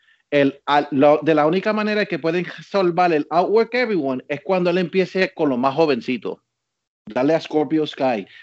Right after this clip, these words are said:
dale a Rey Fénix, dale a Pac,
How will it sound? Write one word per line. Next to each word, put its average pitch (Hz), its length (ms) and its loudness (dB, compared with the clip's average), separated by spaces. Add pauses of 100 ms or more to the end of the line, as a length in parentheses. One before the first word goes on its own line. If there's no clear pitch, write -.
(120)
dale 127 280 4
a 156 40 6
Rey 160 160 2
Fénix, 127 520 -4 (200)
dale 127 300 4
a 165 100 4
Pac, 147 400 -2